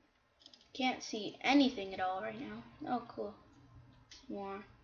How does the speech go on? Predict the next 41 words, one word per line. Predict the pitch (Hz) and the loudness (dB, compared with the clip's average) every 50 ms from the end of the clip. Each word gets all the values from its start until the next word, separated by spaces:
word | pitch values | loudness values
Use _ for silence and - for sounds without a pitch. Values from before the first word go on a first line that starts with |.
| - - _ - - - - | -20 -20 _ -20 -14 -8 -6
This | 339 - - | -2 2 4
wasn't | 403 403 415 427 415 415 359 277 | 6 6 8 6 6 8 6 6
a, | 277 - - - - - _ _ - | 4 0 -12 -20 -20 -20 _ _ -10
this | 349 359 - - - | -8 -6 -2 2 2
was | 415 415 415 | 4 4 6
a | 392 - - - 233 | 4 4 6 8 8
okay | 254 311 302 - - 214 196 196 | 8 8 8 6 4 2 2 2
cave. | - - 196 190 202 233 | -2 -4 -2 -2 -2 -2
It | 247 247 | 0 0
gave | - 285 302 311 | 0 0 4 6
me | 311 311 311 302 302 302 - - - - - - - - - - | 6 8 8 8 6 4 2 -4 -16 -20 -20 -20 -20 -20 -14 -10
a | - | -4
good | 214 226 220 | 0 0 0
amount | 208 208 196 196 190 | 0 0 -2 -4 -4
of | 190 190 | -4 -2
iron, | 185 185 185 190 190 208 233 254 277 285 - - - - - - - - - - | -2 -2 0 0 -2 0 0 0 0 0 -2 -6 -16 -20 -20 -20 -20 -20 -10 -4
but | - 247 240 240 240 240 - - - - - _ _ - | 2 4 6 8 8 6 4 0 -6 -16 -20 _ _ -6
otherwise | 240 233 233 226 226 220 220 220 220 220 214 214 214 214 220 | -4 -2 -2 -2 0 0 0 -2 -2 -2 -2 -2 -2 -2 -4
it | 214 | -4
didn't | 220 220 220 208 208 | -6 -6 -6 -4 -4
really | 214 220 214 | -4 -4 -2
give | 208 214 | -2 -4
me | 208 208 | -4 -4
any | 196 190 180 - | -6 -8 -8 -10
coal, | - - - 196 202 - - 202 196 | -12 -8 -6 -6 -6 -6 -8 -6 -4
give | 214 202 202 | -4 -4 -4
me | 202 196 208 208 196 202 - | -4 -6 -6 -6 -6 -6 -8
any | 196 196 190 190 | -8 -8 -10 -10
coal. | - - 196 196 208 220 240 247 - - _ _ _ _ _ _ _ _ _ _ _ _ - | -6 -4 -2 -2 -2 -2 -4 -4 -8 -12 _ _ _ _ _ _ _ _ _ _ _ _ -12
And | 254 - | -2 4
probably | 240 226 226 240 247 | 6 6 6 6 4
not | 233 226 220 | 0 -2 -2
even | 220 214 196 185 - - - - - - | -4 -4 -6 -8 -12 -16 -20 -20 -14 -12
deep | 202 196 202 202 - | -12 -10 -10 -8 -6
enough | 214 208 202 202 202 - - - | -6 -4 -4 -4 -6 -6 -8 -8
for | - 196 190 190 196 196 - - - - 190 | -4 -2 -2 -2 -4 -6 -12 -20 -10 -6 -4
redstone | 185 185 185 - - - - 190 190 190 190 190 185 185 | -4 -2 -2 -4 -6 -4 -4 -4 -4 -4 -4 -6 -8 -8
or | 180 190 | -8 -8
anything | 202 202 208 214 202 202 202 202 | -8 -8 -10 -10 -10 -10 -12 -12
like | 196 196 196 - | -12 -12 -10 -8
that. | 208 202 196 196 | -6 -6 -6 -6